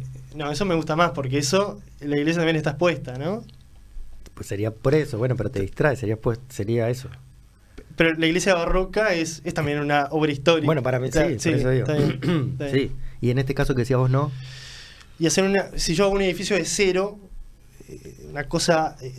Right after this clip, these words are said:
Speaker 1: eh, un objeto
Speaker 2: Ah, estaría expuesta
Speaker 1: es
Speaker 2: también
Speaker 1: un
Speaker 2: porque
Speaker 1: objeto
Speaker 2: tiene
Speaker 1: original.
Speaker 2: como una historia. Sí,
Speaker 1: Sí, sí,
Speaker 2: sí,
Speaker 1: claro, siempre que
Speaker 2: claro.
Speaker 1: hablemos de museos, yo, yo, me, como dijiste, mu-, dijimos museo,
Speaker 2: Mm.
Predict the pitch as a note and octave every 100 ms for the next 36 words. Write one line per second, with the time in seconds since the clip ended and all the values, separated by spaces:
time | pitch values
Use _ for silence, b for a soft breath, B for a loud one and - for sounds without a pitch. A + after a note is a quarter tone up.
0 | - C3 B2+ C3+ D#3 D3+ D#3+ D#3 D#3 C#3+
1 | C3+ B2+ - - - - E3 E3 D#3+ D3+
2 | C#3+ C3+ C3+ D3+ E3+ E3+ E3 C#3+ C#3+ D3
3 | B2+ D3 C3+ C#3 C3+ B2 A#2 G2+ F#2 B
4 | B B B B B A#2 A2+ - A#2 G2+
5 | - - - - - - - - G#2 -
6 | F2+ - - - - G3 E3+ E3 D3 C3
7 | F#3 G#3 F#3 G3 F#3+ E3+ D3+ E3+ E3 C#3
8 | - - - - D#3+ C3+ F#3+ F#3+ E3+ D#3
9 | E3 D#3+ E3 G#3+ G3 D#3+ D#3+ D3+ D3 G3
10 | E3 D#3+ F3 F3 F#3+ G3 - G#2+